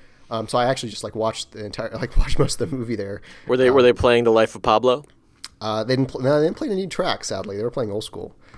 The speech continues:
Speaker 1: Um, I was,
Speaker 2: All right.
Speaker 1: I was waiting for it. I'm, I'm waiting for the clubs to start playing some Life of Pablo, but, um, so that was interesting. So, so I did last weekend. So kinda two unique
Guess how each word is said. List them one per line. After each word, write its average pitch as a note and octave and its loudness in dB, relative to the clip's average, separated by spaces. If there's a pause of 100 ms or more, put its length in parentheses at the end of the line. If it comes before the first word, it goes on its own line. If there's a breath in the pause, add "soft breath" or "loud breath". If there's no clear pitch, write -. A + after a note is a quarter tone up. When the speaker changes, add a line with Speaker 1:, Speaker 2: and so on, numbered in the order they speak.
(400 soft breath)
Speaker 1:
Um, G2 -6
I A2+ -2
was, F#2 0
Speaker 2:
All B2 -4
right. B2 0
Speaker 1:
I B2 4
was B2 0
waiting B2+ 2
for G2+ -10
it. F#2+ -10
I'm, A2+ -4
I'm A2+ 0
waiting B2 0
for A2+ -4
the A2 -4
clubs G#2+ -2
to G2 -10
start - -6
playing G#2+ -4
some - -8
Life - -10
of - -20
Pablo, G#2 -6
but, - -10 (540 soft breath)
um, G#2+ 2
so G3+ 4
that A#3 10
was F3 8
interesting. A#2+ 2
So, A2+ 2 (400)
so A#3+ 4
I - 6
did C3 4
last A#2 2
weekend. A2 -2
So A#2 -4
kinda A#2+ -2
two - -2
unique A2 -2